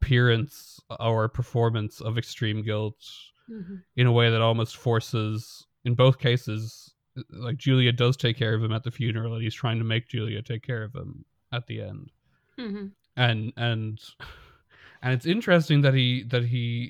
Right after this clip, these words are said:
Speaker 1: is constantly trying to get Julia to take care of him, because one of the earlier moments of, um, with his mother, he's, he's talking about being so lonely and sad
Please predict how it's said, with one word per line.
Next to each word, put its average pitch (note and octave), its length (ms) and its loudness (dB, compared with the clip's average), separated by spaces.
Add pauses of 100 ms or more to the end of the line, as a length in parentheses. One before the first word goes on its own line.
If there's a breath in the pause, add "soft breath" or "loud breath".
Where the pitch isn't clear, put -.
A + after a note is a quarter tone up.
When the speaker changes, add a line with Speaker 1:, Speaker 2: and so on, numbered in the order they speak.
Speaker 1:
is A#2 260 -10
constantly B2+ 320 -2
trying B2 200 0
to A#2 60 0
get C3 260 -2
Julia A#2 360 -2
to A#2 120 -6
take A#2 200 -4
care A#2 200 0
of A2+ 80 -2
him, A2 120 -6
because A2+ 280 -6
one C3 160 -2
of B2+ 80 0
the C3 100 -4
earlier C3 300 2
moments B2 500 -2
of, A2+ 260 -4
um, A2 460 -8 (520)
with B2+ 200 4
his B2 160 2
mother, C3 480 4
he's, A#2 380 -4
he's A#2+ 180 -4
talking B2+ 320 0
about A#2 240 2 (380)
being A#2+ 180 4
so B2 220 4
lonely A#2+ 420 4
and A2+ 120 0
sad A#2 420 2